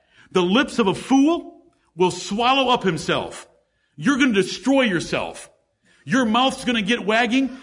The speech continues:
and you're gonna say things that are gonna break down your marriage, break down your children, break down your job. You're never gonna be as great as you could be because you couldn't control and you wouldn't control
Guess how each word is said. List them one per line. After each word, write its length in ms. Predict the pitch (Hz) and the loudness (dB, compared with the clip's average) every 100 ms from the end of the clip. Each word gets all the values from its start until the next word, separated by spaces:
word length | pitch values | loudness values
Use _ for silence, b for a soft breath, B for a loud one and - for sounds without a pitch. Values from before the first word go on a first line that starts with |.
| B | B
and 160 | 175 185 | -2 0
you're 120 | 277 | 0
gonna 180 | 220 180 | 0 -4
say 260 | - 247 233 | 0 0 0
things 380 | 233 247 247 | -2 -2 -2
that 100 | 202 | -2
are 40 | 185 | 0
gonna 200 | 185 165 | 0 -2
break 380 | 135 240 254 247 | 0 0 0 -2
down 280 | 233 233 | 0 0
your 120 | 226 220 | 0 0
marriage, 440 | 240 247 240 160 | 0 0 -4 -2
break 260 | 214 240 226 | 0 0 -2
down 280 | 247 247 | -4 -4
your 100 | 240 | -6
children, 560 | 233 247 254 247 269 254 B 143 | -6 -4 -4 -2 -6 -6 B -8
break 400 | 120 208 - - | 2 2 2 -2
down 260 | 240 233 | -4 -2
your 120 | 226 | -4
job. 400 | 190 165 233 247 196 | -4 -6 -4 -4 -2
You're 120 | 190 | 0
never 280 | 208 277 285 | 0 -2 0
gonna 200 | 320 311 | 0 2
be 400 | 311 214 107 B B | 2 2 -2 B B
as 160 | 185 147 | -2 0
great 260 | 175 254 | 2 2
as 180 | 240 180 | 2 2
you 100 | 226 | -2
could 280 | 220 330 214 | 0 0 2
be 400 | 165 135 170 B B B | 0 0 -2 B B B
because 420 | 202 196 247 196 | -2 2 2 2
you 60 | 180 | -2
couldn't 380 | - 285 294 - | 0 0 0 -2
control 460 | 233 - 262 269 | -2 0 0 2
and 80 | 226 | 2
you 100 | 208 | 2
wouldn't 340 | 226 285 254 | 2 0 -2
control 640 | - 185 - 196 196 214 | -2 -4 -4 -2 0 -2